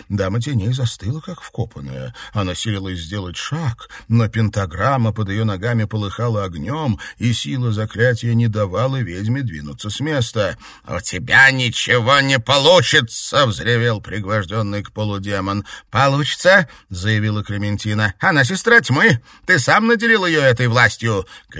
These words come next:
Катерина продолжала читать, глядя прямо в его глаза, горящие лютой злобой. "Я забираю твою силу сквозь отражение зеркал, пускаю тень души по миру, и пусть проклятьем обернется дар".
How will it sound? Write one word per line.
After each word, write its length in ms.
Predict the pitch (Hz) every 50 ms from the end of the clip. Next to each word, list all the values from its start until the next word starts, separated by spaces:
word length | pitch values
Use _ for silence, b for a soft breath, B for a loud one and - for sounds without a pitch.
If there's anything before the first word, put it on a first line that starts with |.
| 80 - -
Катерина 460 | 82 92 113 123 123 120 120 113 113
продолжала 760 | - - 87 101 107 113 117 110 98 101 120 127 120 117 113
читать, 540 | - - 110 - 117 127 123 120 117 110 82
глядя 380 | 76 87 87 101 107 92 104
прямо 480 | 104 - 76 73 78 104 110 101 101 101
в 60 | 98
его 220 | 101 98 98 101 98
глаза, 640 | 80 - 82 95 95 87 71 76 90 104 98 92
горящие 800 | 85 76 76 90 92 87 87 85 76 - - - - 80 85 85
лютой 380 | 82 92 90 - - 76 82 80
злобой. 680 | 76 65 65 76 95 92 85 80 80 73 69 69 B B B B B B -
"Я 180 | - 104 117
забираю 560 | 123 113 147 147 147 160 170 160 151 151 147 143
твою 320 | 117 - 104 123 143 143
силу 560 | 123 - 160 165 147 143 143 143 131 113 B B B B
сквозь 380 | - - - - - 120 120 117
отражение 760 | 135 117 110 110 131 117 135 147 139 127 131 139 135 127 113
зеркал, 640 | 92 - - 120 - 120 143 143 135 131 131 120 113 B B B B _
пускаю 560 | - 147 135 - - - 170 170 156 147 143
тень 360 | 123 - 170 165 160 151 127
души 520 | 113 131 123 147 - - 165 180 156 135 123 - _ _ -
по 160 | 92 120 127
миру, 500 | 120 143 147 127 120 120 117 113 104 92 B B B B
и 100 | - 101
пусть 400 | 110 - - 120 117 - - -
проклятьем 960 | - - 110 - - - - - - 120 120 - - - - - 98 98 80
обернется 1040 | - 80 - 95 82 - - 107 - 82 - 120 - _ - - - - - - -
дар". 560 | 110 95 92 95 - - - - - - -